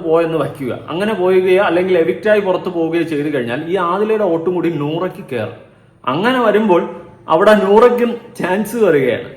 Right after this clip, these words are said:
അങ്ങനത്തെ ഒരു വിഷയമുണ്ട് അവിടെ. പിന്നെ നമുക്കറിയില്ല, ഓരോരുത്തരൊക്കെ അടുത്ത് താഴോട്ടുള്ളതൊക്കെ പോകുമ്പോ വോട്ടെല്ലാം മാറി മറിയും, വോട്ടെല്ലാം തിരിയും, വോട്ടെല്ലാം തിരിഞ്ഞ് തിരിഞ്ഞ് തിരിഞ്ഞ് അങ്ങോട്ട് അങ്ങോട്ട് കയറും. അങ്ങനെ, <clears throat> അങ്ങനെ എന്തെങ്കിലുമൊക്കെ സംഭവിക്കുമായിരിക്കും, നമുക്ക് നോക്കാം.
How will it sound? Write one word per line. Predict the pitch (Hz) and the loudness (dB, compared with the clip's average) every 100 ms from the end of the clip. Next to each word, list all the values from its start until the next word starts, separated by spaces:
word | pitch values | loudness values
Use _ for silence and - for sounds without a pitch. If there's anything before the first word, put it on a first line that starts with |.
| - | -10
അങ്ങനത്തെ | 160 208 214 | -4 -2 2
ഒരു | 208 190 | 2 2
വിഷയമുണ്ട് | 202 202 143 104 | 2 0 0 -4
അവിടെ. | - - - - | -6 -16 -20 -12
പിന്നെ | 131 143 | -6 -2
നമുക്കറിയില്ല, | 180 202 196 220 202 220 - | 0 2 4 4 2 0 -2
ഓരോരുത്തരൊക്കെ | 151 165 190 185 180 190 190 - | -2 0 2 2 4 2 0 -2
അടുത്ത് | 170 190 190 190 | -4 0 -2 2
താഴോട്ടുള്ളതൊക്കെ | 180 185 185 190 185 190 | 2 2 2 2 2 2
പോകുമ്പോ | 190 190 208 - - - | -4 -2 -4 -4 -18 -4
വോട്ടെല്ലാം | 160 185 180 190 180 | -2 2 2 2 2
മാറി | 180 175 | 0 0
മറിയും, | 156 104 - - - | -2 -6 -10 -20 -10
വോട്ടെല്ലാം | 143 175 180 185 | -6 -2 -2 0
തിരിയും, | 165 139 - | -2 -4 -8
വോട്ടെല്ലാം | 139 170 160 | -4 -4 -4
തിരിഞ്ഞ് | 165 175 170 | -4 -4 -4
തിരിഞ്ഞ് | 170 170 | -4 -4
തിരിഞ്ഞ് | 160 170 | -6 -6
അങ്ങോട്ട് | 165 160 165 | -6 -4 -4
അങ്ങോട്ട് | 160 151 | -2 -2
കയറും. | 139 - - - _ - | -4 -6 -14 -20 _ -16
അങ്ങനെ, | 156 160 - - | -14 -14 0 2
<clears throat> | - 180 | 2 0
അങ്ങനെ | 160 165 170 | -2 -2 0
എന്തെങ്കിലുമൊക്കെ | 165 165 170 170 | 0 0 0 -2
സംഭവിക്കുമായിരിക്കും, | 165 185 175 165 160 202 | 2 4 4 4 2 -4
നമുക്ക് | 143 151 | -6 0
നോക്കാം. | 170 165 | 0 0